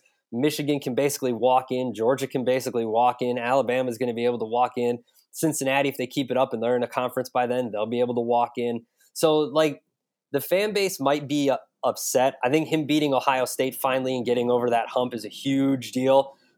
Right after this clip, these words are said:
for him, because I think he might have, not that he would have been forced out, but he might have been looking at other options, um, if they didn't beat Ohio State. But since they beat Ohio State, they're in the college football playoff. I feel like the, the,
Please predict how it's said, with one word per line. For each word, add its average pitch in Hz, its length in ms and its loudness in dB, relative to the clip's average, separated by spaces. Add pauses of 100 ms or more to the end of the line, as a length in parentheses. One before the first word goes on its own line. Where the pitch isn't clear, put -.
for 143 120 2
him, 143 300 2
because 117 260 0
I 110 80 0
think 127 160 -2
he 131 140 -6
might 127 200 4
have, 131 140 2
not 175 180 2
that 170 80 -2
he 156 80 2
would 147 160 2
have 139 40 -2
been 123 120 -4
forced 139 340 2
out, 156 200 2
but 123 80 0
he 123 40 0
might 131 120 2
have 131 100 2
been 120 140 -2
looking 123 260 -2
at 113 80 -2
other 110 220 0
options, 139 580 0 (380)
um, 117 540 2 (120)
if 139 180 -2
they 135 140 2
didn't 123 320 -2
beat 131 140 0
Ohio 135 340 8
State. 147 320 0
But 113 80 -6
since 202 240 0
they 170 120 4
beat 147 160 2
Ohio 135 320 4
State, 123 420 0
they're 107 100 -2
in 131 140 0
the 135 40 -2
college 127 280 0
football 113 440 -2
playoff. 110 360 2 (600)
I 143 60 4
feel 175 240 4
like 151 220 4
the, 131 160 0
the, 117 320 0